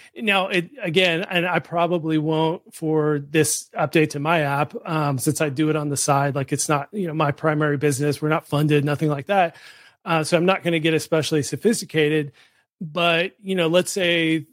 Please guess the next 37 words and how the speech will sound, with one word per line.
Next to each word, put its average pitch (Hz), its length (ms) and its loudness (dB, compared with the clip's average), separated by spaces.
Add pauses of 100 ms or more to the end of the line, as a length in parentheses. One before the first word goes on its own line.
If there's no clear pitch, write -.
(160)
three 185 380 0
or 151 80 0
five 165 500 0
or 143 100 -2
ten 170 200 -2
dollars 156 340 2
a 147 40 -2
month 175 460 0
versus 160 440 -2
the 143 140 -4
annual 180 280 2
plan 151 280 -2
being 147 180 0
so 156 160 0
much 156 220 0
more 147 140 0
expensive. 151 640 -2 (440)
Um, 156 520 0 (320)
you 220 180 -4
know, 180 120 2
you, 175 280 0
you 196 140 -6
might 262 220 2
be 254 120 0
surprised 196 640 -2
that 165 300 -2
the 139 220 0 (240)
conversion 160 520 0
difference 175 640 -2 (100)
in 160 460 2
monthly 160 420 0
versus 151 380 -2
annual, 165 300 0
because 151 320 -2
it 135 80 0
is 147 180 -2
such 170 320 0